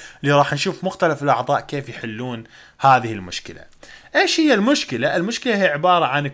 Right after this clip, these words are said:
cross site scripting. إيش فكرة الكروس سايت سكريبتنج؟ هاي مشكلة مشهورة جدًا من، من، من، من انخ-، انصنع الويب لحد الآن. إيش فكرة الكروس سايت سكريبتنج؟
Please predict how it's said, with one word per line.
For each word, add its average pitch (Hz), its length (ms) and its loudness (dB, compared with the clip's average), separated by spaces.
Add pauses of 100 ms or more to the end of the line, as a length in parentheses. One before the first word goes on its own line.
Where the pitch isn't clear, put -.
cross 165 240 -2
site 117 420 -2
scripting. - 360 -16 (680)
إيش 370 140 4
فكرة 392 280 -2
الكروس 269 320 0
سايت 202 160 4
سكريبتنج؟ - 540 -8
هاي 226 140 -6
مشكلة 233 320 -4
مشهورة 180 580 2
جدًا 120 440 -2 (420)
من، 180 240 0
من، 170 320 -4
من، 165 480 -6
من 247 220 6
انخ-، - 240 -4
انصنع 165 480 4
الويب 139 360 4
لحد 107 300 -4
الآن. 90 260 -8
إيش 330 220 -4
فكرة 359 240 -2
الكروس 254 280 0
سايت 123 140 -2
سكريبتنج؟ 107 540 -12